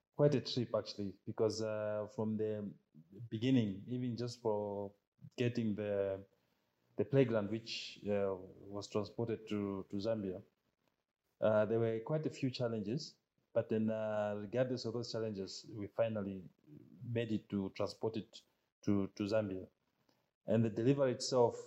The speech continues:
uh, involved, uh, three border control areas, uh, South Africa, exiting, then entering into Botswana, then again exiting Botswana, entering into Zambia. Now you can imagine the whole paperwork that has to,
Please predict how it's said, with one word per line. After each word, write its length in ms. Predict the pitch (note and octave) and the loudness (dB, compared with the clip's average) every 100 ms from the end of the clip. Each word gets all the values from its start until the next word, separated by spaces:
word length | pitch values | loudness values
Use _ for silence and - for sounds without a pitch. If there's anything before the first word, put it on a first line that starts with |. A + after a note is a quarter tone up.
| G2+ | -8
uh, 420 | G#2+ G#2+ G#2 G#2 G#2 A2+ | -4 -2 -2 -4 -6 -4
involved, 560 | A2+ A#2 C3 A2+ G2+ | -2 2 2 2 -2
uh, 280 | A2+ G#2 F#2+ F#2 _ _ _ _ _ _ _ - | -4 -2 -6 -10 _ _ _ _ _ _ _ 4
three 220 | C#3+ C3+ | 8 8
border 640 | G#2 B2 A#2+ A#2 A2 G2+ F#2+ - | 6 2 6 6 6 0 -6 -4
control 320 | A2 - A#2+ | -2 -2 -2
areas, 600 | A2+ A2 G2 F2 - - - | -2 -2 -4 -6 -12 -6 0
uh, 220 | F#2+ F#2 F2+ - _ _ | 2 0 -6 -18 _ _
South 140 | G#2+ A2 | 2 4
Africa, 560 | A#2 A#2 - A2+ A2+ A#2 _ _ _ _ _ _ - | 4 2 -2 -2 -4 -8 _ _ _ _ _ _ 0
exiting, 640 | A2 G#2+ A2 A#2 A2+ A2 | 0 2 0 0 0 2
then 240 | G2 F2+ F2+ | 0 -2 -2
entering 400 | G#2+ A2+ A2+ A2+ | -2 0 0 0
into 180 | A2 G#2+ | -2 -4
Botswana, 640 | G2+ - A#2 A#2 A2+ A2 A2+ _ | -4 -2 0 2 2 -4 -10 _
then 120 | G2 | -6
again 280 | F#2+ G#2+ G#2+ A#2+ | -4 -4 -4 -2
exiting 400 | A#2 A2+ A#2 A2 | -4 -2 -4 -2
Botswana, 560 | A2 - A#2 A2+ A2+ - | -2 0 -2 0 -2 -2
entering 340 | A2 A2+ G#2 | -4 -2 -2
into 160 | G#2 G2+ | -2 -4
Zambia. 480 | G2 A#2 G2+ F#2 F#2 _ _ _ _ _ - | -2 -2 -2 -6 -10 _ _ _ _ _ 2
Now 120 | A2+ | 2
you 100 | A#2 | 2
can 140 | A#2 | 2
imagine 340 | A#2+ C3+ C3 A2 | 4 4 2 -2
the 100 | G#2+ | -2
whole 400 | A2 C#3 C#3 - _ D3 | 0 0 -2 -8 _ -2
paperwork 460 | D3+ C3 A2 G2 | 0 2 0 -2
that 120 | A2 G#2+ | -6 -6
has 180 | G2+ - | -10 -6
to, 280 | G2+ F#2+ | -6 -6